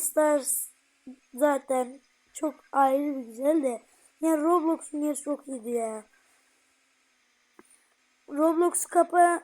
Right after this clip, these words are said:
kapatanlara sesleniyorum. Roblox'u açın. Gene öldük.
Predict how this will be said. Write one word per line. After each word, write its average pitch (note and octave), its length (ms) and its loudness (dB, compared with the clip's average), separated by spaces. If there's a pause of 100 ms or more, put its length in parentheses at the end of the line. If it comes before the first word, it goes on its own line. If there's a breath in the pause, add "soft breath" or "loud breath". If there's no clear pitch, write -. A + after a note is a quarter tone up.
kapatanlara E4 880 -2
sesleniyorum. D4 840 -2
Roblox'u D#4 560 0
açın. D#4+ 500 2 (4000)
Gene C#4 260 2
öldük. A#3+ 420 -8